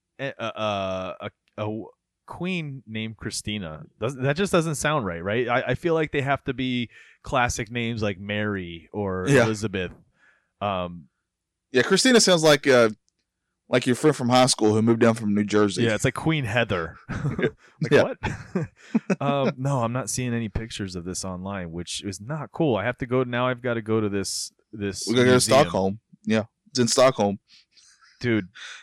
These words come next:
Speaker 1: that is the craziest story I've ever heard. I've never heard of anything like that before in my life.
Speaker 2: Now, I, when I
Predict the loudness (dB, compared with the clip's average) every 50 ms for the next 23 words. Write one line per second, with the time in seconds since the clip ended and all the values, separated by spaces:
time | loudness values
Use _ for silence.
0 | _ _ _ _ 0 4 4 4 4 4 0 -4 -2 0 2 2 2 2 2 0
1 | 0 0 0 0 2 2 4 4 4 2 2 0 -4 -4 -2 -2 0 2 4 4
2 | 4 4 4 2 0 0 -2 -2 0 0 0 0 0 0 0 0 -2 -2 -4 -6
3 | -6 -6 -8 -6 -6 -6 -6 -6 -6 -4 0 0 0 0 0 -2 -2 -2 -2 -2
4 | -2 -4 -8 -12 -20 _ _ _ _ _ _ _ _ 6 6 6 8 8 8 6
5 | 6 4 2 4 8 8 8 8